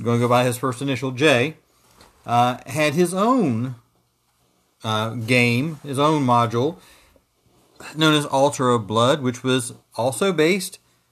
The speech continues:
in the world of Shatir. So, uh, I am listed as one of the G Ms during that time frame. I still have the module.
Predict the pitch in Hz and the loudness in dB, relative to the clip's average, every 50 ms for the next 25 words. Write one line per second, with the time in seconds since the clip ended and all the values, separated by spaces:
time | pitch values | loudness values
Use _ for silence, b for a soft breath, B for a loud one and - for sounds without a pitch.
0 | _ _ _ _ _ _ _ _ _ _ - 117 123 147 143 117 117 123 127 120 | _ _ _ _ _ _ _ _ _ _ -6 -2 -2 0 2 2 2 0 0 -2
1 | - - 131 - 139 139 135 135 123 101 90 - _ _ _ _ _ _ _ _ | -4 -8 -6 -4 -2 0 2 2 2 0 -2 -4 _ _ _ _ _ _ _ _
2 | _ _ _ _ _ _ _ _ _ _ _ _ _ _ _ - - - - 123 | _ _ _ _ _ _ _ _ _ _ _ _ _ _ _ -20 -16 -8 -2 0
3 | 110 110 107 110 107 - b b b b b b b b b - - 95 95 98 | 0 2 0 0 -4 -6 b b b b b b b b b -14 -10 -8 -8 -6
4 | 98 101 101 110 113 117 117 117 117 120 120 120 - 123 113 117 117 110 113 117 | -6 -6 -2 0 2 2 2 2 2 0 0 -2 -4 -4 -2 -2 -2 -2 -2 -2
5 | 117 117 113 110 95 104 110 110 110 113 117 120 120 120 120 117 117 113 113 107 | -2 0 -2 -2 -4 -4 -4 -2 0 0 0 0 0 0 -2 -4 -4 -4 -4 -4
6 | 107 104 107 107 - 110 110 113 113 117 117 117 113 113 113 113 113 113 107 98 | -4 -4 -6 -4 -2 -2 -2 -2 -2 -4 -4 -2 -2 -2 -2 -2 -2 -2 -4 -6
7 | 95 - - 110 101 101 110 104 104 104 104 107 101 95 101 101 101 107 107 107 | -6 -6 -6 -6 -4 -2 0 0 2 2 2 0 -2 -4 -10 -6 -2 0 0 0
8 | 107 92 113 107 107 107 104 | 0 0 0 0 0 0 -2